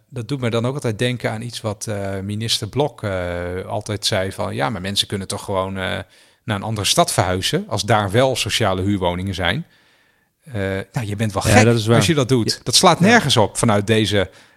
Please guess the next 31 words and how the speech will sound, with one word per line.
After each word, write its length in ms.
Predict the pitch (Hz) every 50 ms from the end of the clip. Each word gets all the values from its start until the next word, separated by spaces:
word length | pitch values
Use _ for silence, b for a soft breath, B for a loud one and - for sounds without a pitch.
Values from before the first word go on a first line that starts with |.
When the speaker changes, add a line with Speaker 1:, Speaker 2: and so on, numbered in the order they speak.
| b b -
Speaker 1:
eh, 300 | 135 117 107 104 101 95
groepen 300 | - - 196 202 165 -
geredeneerd. 800 | - 117 101 107 104 95 95 95 92 87 87 87 - - - _ _ _ _ _ _ _ _ _ _ _ _ _ _ _ _ _ -
Speaker 2:
Nee, 120 | - 117
je 60 | 131
hebt 120 | 127 - -
gelijk 300 | 123 123 127 127 131 -
dat 100 | 120 107
natuurlijk 260 | - - 120 104 - 110
de 60 | -
plek 180 | - 123 117 117
waar 120 | 110 104
je 120 | 104 101
woont 260 | 95 107 110 123 120 117
en 200 | 107 95 95 92
waar, 200 | 95 - 90 98
waar 140 | 98 95 98
je 100 | 95 87
werkt 360 | 95 98 107 113 113 - -
is 180 | 90 - - -
extreem 580 | - 110 - - - - - 117 120 123 117
belangrijk 440 | 104 104 107 113 104 95 90 90 -
voor 160 | - 104 98
je 60 | 95
sociaal 460 | - - 104 - - 107 101 98 95 98
en 60 | 104
ook 80 | 101
je 100 | - 113
cultureel 480 | 101 - 117 104 95 - 98 104 101 92
kapitaal 560 | - 92 85 - 92 - 90 80 80 80 85
overigens. 500 | 90 90 92 95 - - - - - -